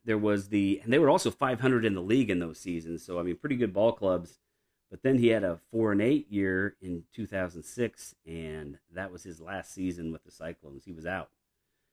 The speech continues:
But boy, it's been rough going after that. You look at two rough years with Gene Chizik and then Paul Rhodes. They tried that experiment for seven years. You know, got to a couple of, of bowl games there with him, but just could not seem to, to ever,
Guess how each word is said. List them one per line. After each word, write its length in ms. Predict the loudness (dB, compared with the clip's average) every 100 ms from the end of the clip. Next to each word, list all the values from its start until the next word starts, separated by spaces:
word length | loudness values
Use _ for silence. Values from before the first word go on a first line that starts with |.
| _ _ _ _ _ _ _
But 80 | 0
boy, 220 | 2 4
it's 140 | 2
been 220 | 4 4 4
rough 240 | 0 0
going 260 | 2 4 4
after 220 | 0 0
that. 300 | 0 0 -2
You 60 | -4
look 140 | -4
at 200 | -8 _
two 160 | 2 4
rough 320 | 6 2 0
years 300 | 0 0 0
with 120 | -12
Gene 300 | -2 0 0
Chizik 480 | 2 0 2 0 -2 _ _ _
and 200 | -10 -6
then 340 | -4 -4 -6 -8 _
Paul 240 | 0 2
Rhodes. 420 | 4 4 4 2
They 100 | -4
tried 260 | -6 -6 -2
that 160 | 0
experiment 560 | 0 -4 -4 0 0 -4
for 60 | _
seven 400 | -4 -2 0 2
years. 460 | 4 4 2 0
You 60 | -2
know, 80 | 0
got 180 | 0 -2
to 100 | -4
a 60 |
couple 340 | -4 -6 -2 -4
of, 140 | -4 _ -14
of 80 |
bowl 180 | -4 -4
games 380 | -2 0 0 0
there 240 | -2 -2
with 180 | -2 -6
him, 300 | -6 -2 -2
but 160 | -2 -10 _ _ _ _ _
just 200 | -8 -8
could 200 | -2 0
not 320 | 0 0 -4 -6
seem 300 | 0 2 2
to, 320 | -4 -6 -6 _ _ _ _
to 120 | -12
ever, 440 | -10 -8 -10 -12